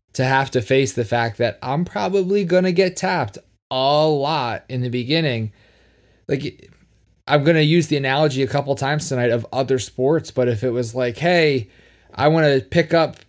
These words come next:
playing basketball," and you go to play basketball, and it's like, "Hey, you're gonna lose every game for, like, six months to a year." That would be difficult to keep coming back and playing, even though it doesn't matter, even though it, it, w-, winning or losing doesn't matter.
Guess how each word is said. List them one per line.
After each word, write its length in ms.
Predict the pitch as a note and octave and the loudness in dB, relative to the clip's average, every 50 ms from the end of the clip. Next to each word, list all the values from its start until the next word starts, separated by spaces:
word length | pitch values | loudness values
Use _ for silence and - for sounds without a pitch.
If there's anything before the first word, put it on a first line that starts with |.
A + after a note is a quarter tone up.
| _ _ _ | _ _ _
playing 300 | - D#3 D3+ D3+ D#3 D3 | -2 0 2 2 2 2
basketball," 880 | D3+ D#3 D#3 D#3+ D#3 - - C#3 A#2 B2 A#2 G#2+ G#2 G2+ G2+ G#2 G#2+ - | 2 2 2 2 0 -2 -4 -2 0 0 0 0 0 0 -2 -4 -6 -8
and 140 | A#2 B2 B2+ | -6 -4 -2
you 80 | B2+ | 0
go 80 | C3 C#3 | 0 0
to 60 | C#3 | 0
play 140 | B2 C#3+ C3+ | 0 0 0
basketball, 560 | A#2 B2+ C3 C3+ - - C3 A2+ A#2 A#2 A#2 | 2 0 0 0 -2 -4 -4 0 0 0 0
and 60 | A#2 | 0
it's 100 | A2 - B2 | -2 -2 -4
like, 100 | A#2+ A2+ | -4 0
"Hey, 240 | D3 E3 E3 D#3 | 2 4 4 4
you're 240 | C#3 C3 C3 D3 D#3 | 4 4 2 2 4
gonna 220 | E3 D#3+ D#3 D3+ D3 | 4 4 4 2 4
lose 280 | D3 D3+ D3 C3+ A#2+ | 4 4 2 2 0
every 360 | B2+ C3 C3 B2 C3 C#3 C3 | 0 -2 -2 0 0 0 0
game 380 | B2 B2+ B2+ B2 A#2+ A#2+ A2+ G#2+ | 2 2 2 2 0 -2 -2 -4
for, 200 | G2+ - A#2+ A2+ | -4 -4 -2 -2
like, 240 | A2 G#2+ G#2+ G#2 G#2 | 0 -2 -2 -4 -4
six 260 | - - A#2+ G#2 - | -4 -6 -6 -6 -6
months 240 | - A2+ A2 G2+ - | -6 -6 -6 -6 -6
to 180 | - A#2+ A2 G#2+ | -4 -4 -2 -2
a 20 | |
year." 400 | G#2+ A2 G#2+ G#2 G2 F2+ G2+ G2+ - _ _ _ - - - _ _ | -2 -2 -2 -2 -2 -4 -6 -10 -16 _ _ _ -20 -20 -20 _ _
That 140 | - - D3+ | -4 0 2
would 100 | F#3 G3 | 2 2
be 120 | A#3 B3+ G#3+ | 2 0 2
difficult 640 | F#3 A3+ A3 G#3+ - B3 A#3+ - F#3 D3+ C3 G#2 - | 2 0 0 2 0 -2 2 2 2 2 2 0 -4
to 140 | - C#3+ C#3 | -4 -4 -4
keep 380 | G#2+ - - - E3 D#3+ D#3 - | -4 -6 -4 -4 -2 -4 -4 -4
coming 400 | - D3+ D3 D3 D#3 D#3 D3+ C3+ | -2 -2 0 0 0 0 0 0
back 340 | C#3 C3+ C#3+ D3 C#3 - | 0 0 0 -2 -2 -2
and 160 | C3 B2+ A#2+ G#2 | -4 -4 -4 -4
playing, 380 | - D3+ D#3+ D#3 C3+ A#2 A2 | -2 0 0 2 0 0 -2
even 320 | G#2+ C3+ E3+ F3 G3+ G3+ G3+ | -4 -4 -2 0 0 0 2
though 160 | G3+ G3 G3+ | 2 2 2
it 80 | F#3+ | 2
doesn't 320 | - F3+ F3+ E3+ F#3+ F#3 D#3 | 4 2 2 4 2 0 0
matter, 340 | D3+ C#3 C3+ C#3 C#3 C3+ C3+ | -2 0 0 0 0 0 0
even 240 | C#3 C#3 E3 F3 | 0 0 0 0
though 180 | E3+ E3+ E3 F3 | 2 2 2 0
it, 140 | E3+ D#3 D3 | 0 -2 -4
it, 180 | F#2 C3+ B2+ - | -8 -8 -8 -10
w-, 220 | - C#3 C#3 - - | -8 -10 -10 -10 -10
winning 340 | A#2 B2+ C3+ D3 D3+ D#3+ D#3+ | -10 -4 -2 0 0 2 0
or 140 | D#3 D3 C#3 | 0 0 0
losing 320 | C3+ D3 D3 C#3 C#3+ B2 | 2 0 0 0 -2 0
doesn't 260 | B2 C3 B2 A#2+ A#2 | 0 0 0 0 -4
matter. 540 | G#2 A#2+ C#3 D3 C#3+ B2 A#2+ A#2 A2+ G#2+ | -2 -2 0 0 2 2 2 0 -2 -4